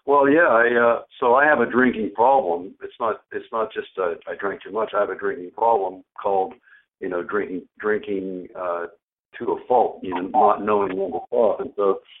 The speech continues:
I was arrested twice for drunk driving. I spent the night in jail. I had a really bad accident as a result of drunk driving, and just a lot of other disturbing behavior. And, and, and, and, and back to the, you know, at nineteen, uh, March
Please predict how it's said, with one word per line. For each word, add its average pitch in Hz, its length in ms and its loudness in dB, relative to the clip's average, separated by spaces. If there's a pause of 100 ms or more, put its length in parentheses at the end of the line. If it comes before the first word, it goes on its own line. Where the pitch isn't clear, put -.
(220)
I - 40 2
was 147 160 6
arrested 131 500 4
twice 120 320 4
for 113 100 0
drunk 110 300 2
driving. 110 400 4
I 92 120 0
spent - 240 -2
the 104 60 0
night 101 180 -2
in 90 100 -12
jail. 101 380 4
I 95 60 2
had 85 100 -2
a 85 60 2
really 101 300 2
bad 98 240 2
accident 101 540 0 (340)
as 110 80 -2
a 92 100 -4
result 98 260 0
of 92 120 -6
drunk 92 220 -6
driving, 92 360 0
and 120 200 -2 (300)
just 143 140 0
a 143 40 6
lot 123 180 6
of 107 80 4
other 120 200 6
disturbing 101 520 0
behavior. 101 680 4
And, 98 140 -2 (560)
and, 151 180 -4
and, 170 320 2 (220)
and, 180 200 0
and 170 140 -6
back 202 240 4
to 196 60 4
the, 175 200 2
you 170 100 -4
know, 165 120 6
at 156 300 0
nineteen, 151 440 0
uh, 127 280 4
March 151 240 2